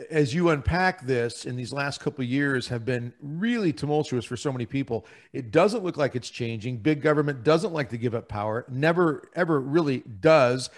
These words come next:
Just like, you know, back in, I think it was early nineteen hundreds when they first said, "We need to institute a, a federal tax," and it was like one or two percent.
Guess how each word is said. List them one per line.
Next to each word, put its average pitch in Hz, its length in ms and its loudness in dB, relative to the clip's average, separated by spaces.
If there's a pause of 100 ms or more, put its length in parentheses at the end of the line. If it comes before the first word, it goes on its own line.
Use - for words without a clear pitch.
(300)
Just 143 160 -2
like, 143 260 2
you 147 100 -2
know, 131 120 -2
back 135 260 2
in, 131 80 0
I 123 80 0
think 120 120 -4
it - 20 -6
was 123 100 -4
early 131 180 -2
nineteen 127 300 -4
hundreds 160 340 0
when 123 140 -4
they 120 100 -4
first 131 320 -4
said, 123 240 -2
"We 131 120 -4
need 135 180 -4
to 131 120 -6
institute 123 600 -6 (320)
a, 117 360 -2
a 123 40 0
federal 127 380 0
tax," 135 360 0
and 127 80 -6
it 117 40 -10
was 110 80 -8
like 117 100 -6
one 127 180 -4
or 123 40 -4
two 120 160 -8
percent. 117 340 -6